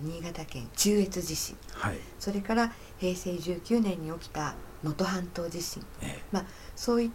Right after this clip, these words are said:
Speaker 1: た、えー、事故や災害、まあ、大規模な、えー、災害に対して行政、それから被災者、いろんな立場で災害を体験された方たちから、
Speaker 2: はい。
Speaker 1: えー、こういった記録を、を聞き取って残すということを続けていま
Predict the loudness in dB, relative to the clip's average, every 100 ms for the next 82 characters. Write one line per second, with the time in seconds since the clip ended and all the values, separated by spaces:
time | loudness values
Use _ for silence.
0 | 4 6 8 6 4 0 0 0 2 0
1 | 0 -2 0 2 2 0 0 2 4 4
2 | 2 0 4 4 4 -2 -12 -14 -12 -4
3 | -2 -2 -4 -4 -4 -6 -8 -8 -6 -6
4 | -6 2 6 6 2 -8 -14 -14 -4 0
5 | 2 0 0 0 -2 -8 -12 -8 -4 -4
6 | -4 -6 -4 2 4 4 2 -4 -4 -8
7 | -10 -6 -2 2 4 4 2 -8 -6 -4
8 | 0 2 2 4 2 0 -6 -6 -4 -2
9 | -4 -4 -6 -8 -8 -8 -6 -6 -6 -6
10 | -6 -6 -8 -2 4 6 6 4 -6 -6
11 | -6 -6 -6 -4 -4 -4 -6 -4 -4 0
12 | 4 6 6 4 -4 -10 -6 -6 -8 -12
13 | -6 -6 2 4 4 0 -4 -6 -8 -8
14 | -8 -6 -4 -4 -4 -6 -8 -10 -10